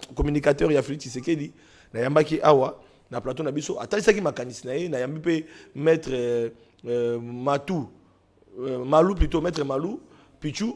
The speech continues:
oyo azali mpe moko ya Union Sacrée, lelo na yambi bandeko ya Lamuka, lobi ndozokende na débat contradictoire. Naza ko annoncer déjà Jimmy Ngalasi, aza na nzela azoya bandeko balandi, caméra déjà eza disponible, disposé,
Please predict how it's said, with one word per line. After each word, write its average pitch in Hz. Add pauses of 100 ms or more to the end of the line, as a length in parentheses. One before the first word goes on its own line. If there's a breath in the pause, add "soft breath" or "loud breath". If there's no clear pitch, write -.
oyo 190
azali 156
mpe 170
moko 170
ya 143
Union 156
Sacrée, 147 (760 loud breath)
lelo 160
na 165
yambi 147
bandeko 127
ya 120
Lamuka, 135
lobi 147
ndozokende 117
na 107
débat 110
contradictoire. 101 (1200 loud breath)
Naza 180
ko 180
annoncer 160
déjà 156
Jimmy 135
Ngalasi, 131 (360)
aza 131
na 127
nzela 123
azoya 123
bandeko 107
balandi, 107
caméra 123
déjà 117
eza 123
disponible, 123
disposé, 120